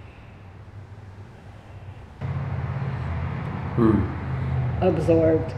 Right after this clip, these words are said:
Speaker 2: I
Speaker 1: Yeah.
Speaker 2: think to be, I think anytime you're an addict of any kind, you have to be.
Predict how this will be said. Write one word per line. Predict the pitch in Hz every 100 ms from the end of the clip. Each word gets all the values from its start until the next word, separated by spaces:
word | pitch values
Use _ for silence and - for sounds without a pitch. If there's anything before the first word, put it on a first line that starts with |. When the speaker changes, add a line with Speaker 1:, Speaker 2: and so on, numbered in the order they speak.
| 190
Speaker 2:
I | 180
Speaker 1:
Yeah. |
Speaker 2:
think | 196 202
to | 202
be, | 190 196 185 180
I | 196
think | 240 233
anytime | 247 240 226 202
you're | 190
an | 180
addict | 175 180 175 180
of | 175
any | 185 180
kind, | 185 170 165
you | 170
have | 160 170 -
to | -
be. | 170 165